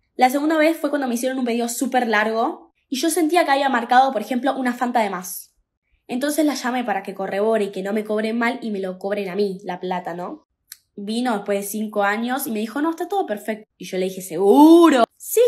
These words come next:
sí, está todo perfecto". "¿Pero estás segura?". "Sí, sí". Dicho y hecho, vino el cliente y me reclamó la plata. Entonces yo me calenté, claramente le dije de todo, le dije que estaba trabajando como el culo,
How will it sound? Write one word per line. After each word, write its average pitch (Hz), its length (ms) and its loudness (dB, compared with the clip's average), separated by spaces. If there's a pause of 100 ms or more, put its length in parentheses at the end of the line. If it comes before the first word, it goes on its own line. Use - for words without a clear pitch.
sí, 370 60 2
está 349 180 0
todo 311 160 2
perfecto". 254 420 -6 (280)
"¿Pero 208 100 -4
estás 294 200 0
segura?". 285 580 2 (400)
"Sí, - 280 -2
sí". 190 300 -6 (480)
Dicho 269 300 -4
y 269 100 -2
hecho, 285 280 -2
vino 254 140 -4
el 247 100 -4
cliente 233 320 -6
y 247 40 -2
me 214 120 -2
reclamó 196 420 -6
la 185 120 -4
plata. 180 360 -12 (480)
Entonces 208 340 -12
yo 233 80 -8
me 240 100 -6
calenté, 302 800 -2
claramente 247 640 -4
le 214 140 -6
dije 220 280 -8
de 190 120 -8
todo, 247 320 -2
le 208 80 -6
dije 202 120 -10
que 190 60 -10
estaba 190 220 -6
trabajando 190 440 -10
como - 200 -14
el - 200 -16
culo, 240 560 -4